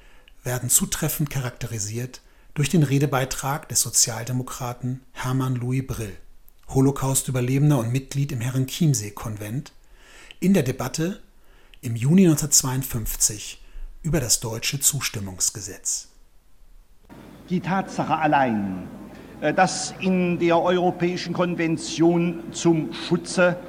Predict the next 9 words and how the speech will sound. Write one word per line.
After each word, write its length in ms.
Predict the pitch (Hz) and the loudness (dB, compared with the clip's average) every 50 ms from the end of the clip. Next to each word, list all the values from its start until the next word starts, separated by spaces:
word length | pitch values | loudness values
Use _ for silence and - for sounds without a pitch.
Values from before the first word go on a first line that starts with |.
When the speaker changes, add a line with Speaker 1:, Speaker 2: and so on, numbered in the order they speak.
| - - - - - - | -16 -16 -16 -16 -14 -10
Speaker 2:
der 240 | - 123 156 147 | -2 2 4 4
Menschenrechte 840 | 143 151 170 180 175 - - 165 165 143 170 165 - - - 175 170 156 | 4 4 2 0 -2 -4 -4 -4 -2 0 0 -2 -2 -2 0 0 0 0
und 360 | 170 165 175 160 151 143 113 | 0 0 0 2 2 2 0
Grundfreiheiten 1120 | - 156 170 180 170 - - - 147 156 160 143 127 151 156 160 165 - 175 170 170 - - - - - - - - - - - | 2 2 2 2 2 -2 -4 -4 -2 0 0 0 2 2 2 2 0 0 0 -2 -2 -2 -4 -10 -16 -16 -18 -18 -18 -14 -2 4
das 280 | - 196 - - - | 4 4 4 4 -2
erste 560 | - - 196 208 - - - - 151 143 - - | -2 2 4 4 4 2 0 2 2 2 4 4
europäische 760 | 165 160 160 135 147 147 - - 160 170 165 156 127 - 139 | 4 4 4 6 4 2 2 2 2 2 2 2 0 -2 -2
Gesetz 960 | 120 147 127 165 165 151 156 - - - - - - - - - - - - - - - - - - - - - - - - - | 0 0 2 4 4 4 2 0 -8 -10 -10 -8 -8 -8 -10 -10 -12 -14 -14 -18 -18 -20 -20 -20 -20 -20 -18 -18 -18 -18 -8 0
vorliegt, 840 | - 170 180 175 165 151 160 185 185 175 - - - - - - - | 2 4 6 6 6 4 2 0 -2 -2 -4 -10 -12 -12 -12 -12 -14